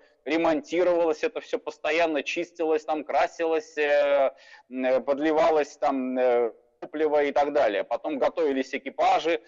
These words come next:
которые должны были научиться, э, воевать на этих танках, на этих самолетах летать и так далее, и так далее. Вот. И вот в результате, когда произошла новороссийская катастрофа, многие белые офицеры потом вспоминали, что вот они пришли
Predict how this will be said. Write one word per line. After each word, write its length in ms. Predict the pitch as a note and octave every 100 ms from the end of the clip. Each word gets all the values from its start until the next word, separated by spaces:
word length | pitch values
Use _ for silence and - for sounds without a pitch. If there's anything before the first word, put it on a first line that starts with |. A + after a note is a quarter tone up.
| - -
которые 360 | D#3 E3 D#3+
должны 340 | C#3+ D#3 D#3+ D#3+
были 220 | D3+ D#3
научиться, 680 | D#3+ D#3+ - E3 D#3+ - D3+
э, 240 | C#3+ C#3
воевать 520 | C#3 D#3 D3 D#3 D3
на 60 | D3
этих 280 | D3 - C#3+
танках, 380 | C#3+ C#3+ C#3+ -
на 140 | C#3 C#3+
этих 200 | C#3+ -
самолетах 540 | C#3+ C#3 C#3 C#3 - -
летать 400 | C#3 - C3+ C3
и 40 |
так 200 | C3 B2+
далее, 260 | C#3+ C3+ C3
и 20 |
так 220 | C3+ C3
далее. 260 | G#2+ F2 - _
Вот. 260 | A#2 D3 C3
И 120 | C#3+ F#3
вот 220 | G#3+ F3
в 220 | E3 D3+
результате, 540 | D#3+ F3 E3+ F#3 -
когда 300 | E3+ D#3 D#3 D3+
произошла 480 | C#3 C#3+ D3 D#3+
новороссийская 600 | C3+ B2 C3+ - C3 - B2
катастрофа, 760 | - D#3+ - G#3+ A#3 - B2+
многие 360 | C#3 D#3 C3 C3+
белые 360 | C#3 C3+ C3+
офицеры 480 | C3 D3 - A3+ D#3
потом 280 | - - C3
вспоминали, 520 | - C3 D#3 - E3+
что 140 | -
вот 100 | C3+
они 200 | C#3 C#3
пришли 480 | A#2+ C3+ - D3+ -